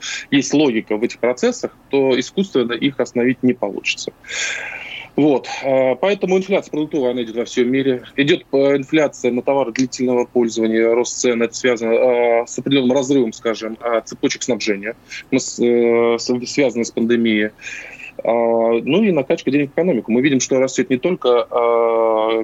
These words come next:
ка-, цены на картошку или, допустим, на морковь, мы видим, как, э, не, в, в рамках моего понимания необоснованно растут цены, там,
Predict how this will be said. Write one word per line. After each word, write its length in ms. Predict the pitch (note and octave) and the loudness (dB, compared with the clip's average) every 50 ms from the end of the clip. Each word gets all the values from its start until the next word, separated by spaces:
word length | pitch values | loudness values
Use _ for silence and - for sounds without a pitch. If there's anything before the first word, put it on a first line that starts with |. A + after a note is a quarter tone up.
| - - | -2 -2
ка-, 320 | A#2+ B2 B2 A#2+ A#2 A2+ | -2 0 0 0 0 0
цены 260 | - - C3+ A#2 A2 A2 | -2 -2 -4 -2 -2 -4
на 100 | A2+ - | -4 -2
картошку 480 | A#2+ A#2 - - A#2 A2+ - - A2+ | -2 -2 0 0 -2 -2 -2 -2 0
или, 100 | A2+ A2 | 0 0
допустим, 400 | G#2+ A2 A2+ - A2+ - - A2 | 0 -2 -2 -4 -4 -2 0 2
на 60 | A#2 | 2
морковь, 240 | B2 B2+ - F#3+ F#3+ - | 2 2 0 -2 -2 0
мы 140 | B2+ B2+ | 0 2
видим, 240 | C3+ D3 C3+ B2 A#2 | 2 2 2 0 -2
как, 240 | - B2 A#2+ - - | -2 -2 -2 -4 -4
э, 300 | - B2+ B2+ B2 A#2+ A#2+ | 0 2 2 4 2 2
не, 280 | A#2+ C3 C#3 C3+ B2+ B2 - - - _ _ - | 0 0 0 2 2 0 -2 -6 -20 _ _ -4
в, 480 | - C3 B2+ A#2+ B2 B2 A#2+ B2+ B2+ B2 | -2 -2 0 0 -2 -2 -2 -2 -2 0
в 40 | C3+ | 0
рамках 320 | D#3 D#3+ D3+ - - - | 0 0 -2 -4 -4 0
моего 340 | E3 E3 E3 D#3 D3 C3+ G#2+ | 2 2 4 4 2 2 0
понимания 720 | - - A2+ A2+ A#2+ C3+ D3 E3 F#3 F#3 E3+ C#3+ A#2+ G#2+ - - - - - - - - - - | 0 0 0 0 0 2 2 2 2 2 2 0 -2 -2 -4 -8 -16 -16 -16 -16 -16 -12 -6 0
необоснованно 720 | A#2+ C3+ D3 C3 B2 B2 B2+ B2 - E3+ F3 E3 C3 A#2+ | 2 2 2 2 2 0 -4 -2 0 0 2 2 2 2
растут 320 | A2+ A#2 A#2 - - C3+ - | 2 0 -2 -2 -6 -6 -2
цены, 260 | - C#3+ C#3 C3 A2 | -2 -2 -2 -2 -2
там, 140 | F#2+ A2+ | -4 -6